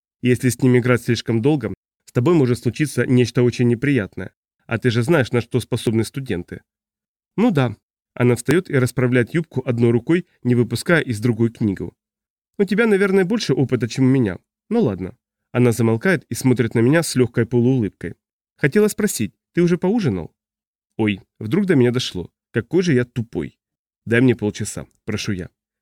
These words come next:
Да где же я бросил ту рубашку? Может, какое-нибудь место запало тебе в душу? Тут на проспекте есть кафешка, в которую я хотела заглянуть. Через полчаса? Внизу. Твердо обещаю я. Через полчаса.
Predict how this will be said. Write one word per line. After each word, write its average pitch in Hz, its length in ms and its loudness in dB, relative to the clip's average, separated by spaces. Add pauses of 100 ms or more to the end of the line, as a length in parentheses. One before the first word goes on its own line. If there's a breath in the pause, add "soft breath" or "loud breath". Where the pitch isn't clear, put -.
Да 117 120 -4
где 104 180 -4
же 113 100 0
я 113 60 2
бросил 127 280 -2
ту 120 140 -4
рубашку? 104 480 -8 (380)
Может, 117 320 2
какое-нибудь 113 580 2
место 117 440 0
запало 117 360 0
тебе 113 200 -4
в 104 60 -4
душу? 104 440 -6 (680)
Тут 254 160 -2
на 190 100 2
проспекте 175 440 -2
есть 170 120 -2
кафешка, 180 480 -2
в 110 40 -14
которую 135 360 0
я 127 60 2
хотела 127 340 0
заглянуть. 120 500 0 (180)
Через 151 240 -2
полчаса? 190 460 -4 (420)
Внизу. 107 460 0 (200)
Твердо 156 280 0
обещаю 107 400 -2
я. 85 160 -8 (180)
Через 110 240 -2
полчаса. 117 540 -6